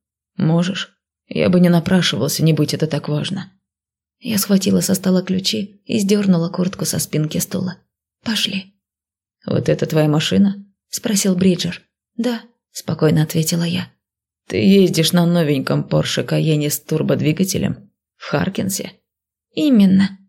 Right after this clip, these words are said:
раздраженно ответила я. "Скажи только, куда ехать?" Он ущипнул себя за переносицу. "Направо, пожалуйста".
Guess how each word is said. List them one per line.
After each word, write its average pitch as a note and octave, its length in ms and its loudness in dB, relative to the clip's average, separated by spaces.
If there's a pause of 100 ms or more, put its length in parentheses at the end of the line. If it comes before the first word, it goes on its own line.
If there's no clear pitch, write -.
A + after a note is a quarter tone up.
(140)
раздраженно F#3 640 2
ответила E3+ 400 -2
я. E3+ 220 -4 (360)
"Скажи B3+ 380 0
только, G3+ 280 -2
куда G#3+ 200 2
ехать?" G3+ 520 -2 (600)
Он C4 180 2
ущипнул G#3 460 2
себя F3+ 320 4
за F3 120 2
переносицу. F3+ 680 0 (440)
"Направо, E3+ 580 0 (300)
пожалуйста". - 600 -2